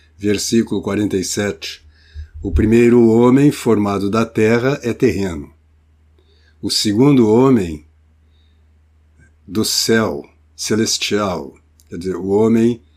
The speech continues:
batizado e que deixou que a semente do Evangelho, a graça, frutifique na sua alma. Assim como foi o terreno,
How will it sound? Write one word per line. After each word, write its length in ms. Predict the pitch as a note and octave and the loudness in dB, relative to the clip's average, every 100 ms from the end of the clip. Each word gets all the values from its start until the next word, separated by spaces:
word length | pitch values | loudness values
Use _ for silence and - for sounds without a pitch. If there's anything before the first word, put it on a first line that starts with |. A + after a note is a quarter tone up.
| _ _ _ | _ _ _
batizado 960 | F#2+ F2+ F#2 D#2 E2+ F#2+ G#2 G#2+ A#2 | -8 -8 -8 -10 -8 -4 -4 -2 -2
e 140 | G#2+ G#2 | -2 -4
que 280 | - G#2 G#2 | -2 -4 -2
deixou 540 | G2+ F2+ - G2 G#2 | -2 -4 -2 -2 -2
que 140 | - | -4
a 40 | F#2 | -8
semente 880 | - - F#2 F#2+ A2 G2+ - D2+ - _ _ _ _ _ _ _ - | -6 -4 -4 0 -2 -2 -8 -10 -14 _ _ _ _ _ _ _ -16
do 140 | F#2 | -4
Evangelho, 760 | G2 E2+ F#2+ D#2+ F#2 G#2+ G2+ D#2+ | -4 -4 -6 -6 -4 -2 -4 -4
a 80 | D#2+ | -8
graça, 680 | E2 F#2+ G#2+ - - F2+ E2 | -6 -2 -2 -4 -6 -10 -12
frutifique 720 | - G2+ - G2 - A2 F#2 | -8 -8 -8 -8 -4 -4 -4
na 120 | F2+ | -10
sua 260 | - E2+ E2 | -10 -12 -12
alma. 420 | D2+ C#2+ C#2+ - _ _ _ _ _ _ _ _ _ _ _ _ _ _ _ _ _ _ _ _ _ _ _ _ | -14 -16 -20 -20 _ _ _ _ _ _ _ _ _ _ _ _ _ _ _ _ _ _ _ _ _ _ _ _
Assim 380 | G2+ - C3 A#2+ | -6 -2 0 2
como 240 | A#2+ A2+ | 2 2
foi 260 | G#2+ G#2 G2+ | 0 0 0
o 40 | |
terreno, 880 | - B2+ G#2+ A#2 A#2+ C3 C#3+ D#3 - | 2 2 4 2 4 4 4 2 -2